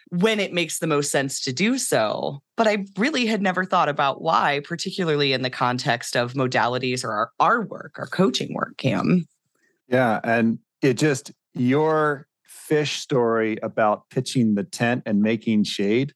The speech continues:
Speaker 2: right? The shade structure episode back, I think it was over the summer.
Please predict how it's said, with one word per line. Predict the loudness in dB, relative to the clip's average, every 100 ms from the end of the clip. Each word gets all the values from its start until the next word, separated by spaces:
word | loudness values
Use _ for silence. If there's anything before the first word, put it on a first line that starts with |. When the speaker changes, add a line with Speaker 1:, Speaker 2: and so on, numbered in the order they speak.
| _ _
Speaker 2:
right? | -2 0 -2 -4
The |
shade | -2 0 0 0
structure | -2 -2 -2 -2 0 0 -2 -8 _ -4
episode | -4 -2 -2 2 2 2 -2 -8 _ 0
back, | 0 0
I | 0
think | 0 0 0
it | 0
was | 2 2
over | 0 0
the | -2
summer. | -4 0 2 2 0